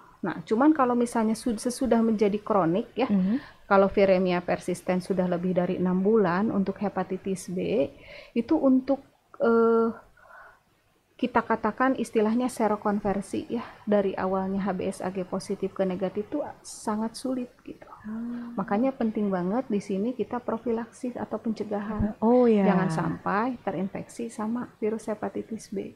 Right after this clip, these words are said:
Speaker 1: gitu.
Speaker 2: Nah, berarti pencegahannya apa, Dok?
Speaker 1: Hmm. Pencegahannya itu, hmm, gini, eh, jangan sampai, ya, jangan
Speaker 2: Mhm.
Speaker 1: sampai ter-, terserang, eh, virus hepatitis B.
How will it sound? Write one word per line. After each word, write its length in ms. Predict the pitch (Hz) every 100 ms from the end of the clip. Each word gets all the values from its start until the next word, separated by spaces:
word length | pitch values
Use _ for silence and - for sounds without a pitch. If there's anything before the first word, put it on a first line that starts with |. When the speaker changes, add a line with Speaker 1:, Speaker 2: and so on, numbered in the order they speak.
| _
Speaker 1:
gitu. 100 | 208
Speaker 2:
Nah, 220 | - 196 185
berarti 240 | 214 302
pencegahannya 720 | - 294 277 285 254 277 311
apa, 160 | 277 240 180
Dok? 140 | 156 -
Speaker 1:
Hmm. 240 | - 147 - - - - - - - - - -
Pencegahannya 720 | 240 220 202 196 202 202 190
itu, 540 | 185 180 - 277 302 294
hmm, 880 | 240 - 190 180 175 175 175 190 -
gini, 240 | 190 - 180 - - 247 - - - - -
eh, 600 | 220 208 202 202 202 196 190
jangan 300 | 196 214 214
sampai, 340 | 240 269 - 185
ya, 140 | 202
jangan 260 | 196 180 208
Speaker 2:
Mhm. 80 |
Speaker 1:
sampai 240 | 208 170 180 180
ter-, 380 | 165 165 185 -
terserang, 500 | 165 170 175 165 160 170
eh, 520 | - 180 175 165 170 185 -
virus 320 | 190 180 -
hepatitis 600 | 185 175 165 175 - 180 -
B. 220 | 175 -